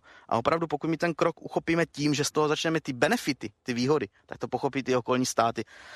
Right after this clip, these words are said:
A říkám to, co jsem viděl minulý rok, tak jsem přesvědčen, že to pochopili i některé další státy mimo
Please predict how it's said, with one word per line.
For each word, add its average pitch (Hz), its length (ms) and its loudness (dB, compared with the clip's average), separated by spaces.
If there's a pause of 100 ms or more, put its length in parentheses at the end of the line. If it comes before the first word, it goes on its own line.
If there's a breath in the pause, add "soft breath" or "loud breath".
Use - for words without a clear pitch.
(160 loud breath)
A - 60 -2
říkám 147 220 2
to, 143 80 -2
co 143 100 -2
jsem 160 140 2
viděl 147 160 4
minulý 147 340 4
rok, 135 180 2
tak 131 120 -2 (600 loud breath)
jsem 143 160 0
přesvědčen, 131 380 0
že 123 40 0
to 131 120 2
pochopili 123 400 0
i 113 40 2
některé 110 340 2
další 104 240 0
státy - 360 -4
mimo 107 360 2